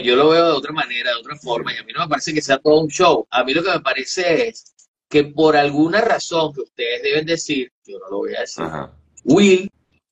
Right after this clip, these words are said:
Speaker 1: no termina de, de, de, o sea, Will necesita estar casado con Jada Pinkett. ¿Por qué? Yo me imagino por qué.
Speaker 2: ¿Por qué?
Speaker 1: Pero no lo voy a decir yo.
Speaker 2: ¿Pero por
Speaker 1: No me corresponde
Speaker 2: qué?
Speaker 1: a mí,
Speaker 2: ¿Por
Speaker 1: a quien
Speaker 2: qué?
Speaker 1: le corresponde a él o a ustedes
Speaker 2: ¿Pero por qué
Speaker 1: decirlo,
Speaker 2: crees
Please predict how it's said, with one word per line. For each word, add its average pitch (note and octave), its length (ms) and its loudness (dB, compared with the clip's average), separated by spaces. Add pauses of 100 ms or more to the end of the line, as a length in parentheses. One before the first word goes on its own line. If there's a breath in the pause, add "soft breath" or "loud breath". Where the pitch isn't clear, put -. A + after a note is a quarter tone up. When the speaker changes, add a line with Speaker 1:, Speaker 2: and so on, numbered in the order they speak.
(340)
Speaker 1:
no A2+ 160 -4
termina D#3+ 420 0
de, C#3+ 300 0 (280)
de, G#2+ 180 -4 (220)
de, G#2 440 -2 (360)
o B2 80 -6
sea, - 160 0
Will F#3 240 2
necesita A3 520 -2 (100)
estar F#3+ 240 -4
casado F#3+ 400 -4
con D#3 180 -8
Jada D3+ 300 -2
Pinkett. - 400 -14 (260)
¿Por A2 240 0
qué? A2 320 -2 (1120)
Yo - 140 4
me B2 60 6
imagino B2 360 2
por - 160 -10
qué. - 280 -10 (320)
Speaker 2:
¿Por E2 160 -8
qué? G2 140 -10
Speaker 1:
Pero A2+ 260 -2
no A#2 220 -4
lo A2+ 100 0
voy - 100 2
a - 80 0
decir - 220 -10
yo. C#3+ 360 0
Speaker 2:
¿Pero A2+ 220 0
por A#2+ 300 -2
Speaker 1:
No A2+ 180 0
me - 100 2
corresponde B2 320 -2 (100)
Speaker 2:
qué? A#2+ 60 -6
Speaker 1:
a G#2 40 -8
mí, D3 160 2
Speaker 2:
¿Por D#3+ 40 4
Speaker 1:
a D3+ 60 2
quien C3 160 -4
Speaker 2:
qué? C3 60 4
Speaker 1:
le C#3 40 -4
corresponde C#3+ 420 0
a F3+ 160 2
él A3 140 0
o G#3 60 2
a E3+ 40 -2
ustedes D3 260 -4
Speaker 2:
¿Pero C#3+ 180 -2
por A2 100 -12
qué - 60 -4
Speaker 1:
decirlo, D3 200 -4
Speaker 2:
crees A#2+ 80 -12